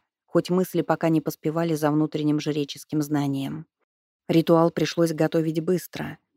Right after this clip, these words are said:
и все чуть ли не валилось из рук, но когда вспыхнул светильник на небольшом алтаре Ануи и закурился тонкий дымок благовония,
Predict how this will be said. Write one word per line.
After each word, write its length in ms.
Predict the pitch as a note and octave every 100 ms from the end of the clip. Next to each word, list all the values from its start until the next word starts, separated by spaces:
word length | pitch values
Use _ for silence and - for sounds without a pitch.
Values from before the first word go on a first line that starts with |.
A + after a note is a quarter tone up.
| _ -
и 80 |
все 220 | F#3 - G3+
чуть 260 | - F3+
ли 60 | F3
не 140 | E3
валилось 500 | D#3+ E3 F#3+ E3 D3
из 140 | E3+ E3+
рук, 320 | D#3+ D3 -
но 120 | F#3
когда 300 | G3+ F#3+ F#3
вспыхнул 500 | - - G3 - E3+
светильник 600 | - F3 E3+ G3 F3+ E3
на 60 | E3
небольшом 500 | E3 D#3+ E3 - E3
алтаре 420 | D#3 E3 E3 D#3+
Ануи 500 | - F3+ E3+ D#3 D3 - _ _ _
и 100 | E3+
закурился 540 | F3 - G3+ G#3+ G3 F3
тонкий 340 | F#3+ G3 F3+
дымок 320 | E3 F3 E3+
благовония, 800 | D#3+ D#3 D#3 D#3+ F#3 E3 D3 D#3+